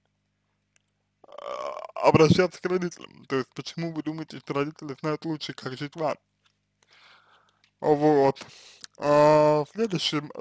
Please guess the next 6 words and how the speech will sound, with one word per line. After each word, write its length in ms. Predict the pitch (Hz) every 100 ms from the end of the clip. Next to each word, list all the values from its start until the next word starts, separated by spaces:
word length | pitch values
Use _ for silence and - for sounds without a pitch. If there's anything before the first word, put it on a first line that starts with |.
| 156
следующий 380 | 208 190 139 143
аспект. 560 | 143 - - - - _ _ _ _ _ _ _ _ _ _ _ _ _ _ _ _ - - -
Это 560 | 190 220 - 196 180
аспект, 720 | 170 - - 185 180 - - 170
эм, 960 | 156 151 143 135 - - - - 127 120
того, 500 | 143 147 190 214 202